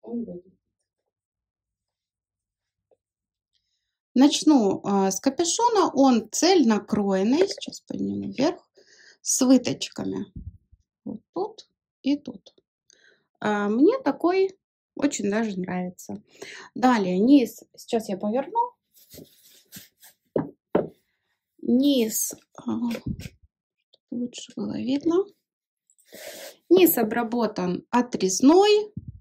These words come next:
той же тканью и также манжеты.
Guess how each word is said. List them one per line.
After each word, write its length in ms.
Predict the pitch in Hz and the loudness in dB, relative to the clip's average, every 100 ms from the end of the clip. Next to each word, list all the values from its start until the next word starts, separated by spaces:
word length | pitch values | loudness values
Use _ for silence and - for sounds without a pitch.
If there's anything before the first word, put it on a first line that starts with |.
| - | -6
той 220 | 220 196 | -2 -2
же 160 | 175 175 | -4 -10
тканью 600 | - 311 392 381 320 302 | 0 4 6 4 2 0
и 240 | 285 330 | -2 0
также 360 | 247 247 226 202 | -2 -2 -2 -2
манжеты. 640 | 196 214 196 180 175 - | 0 -2 -2 -6 -8 -16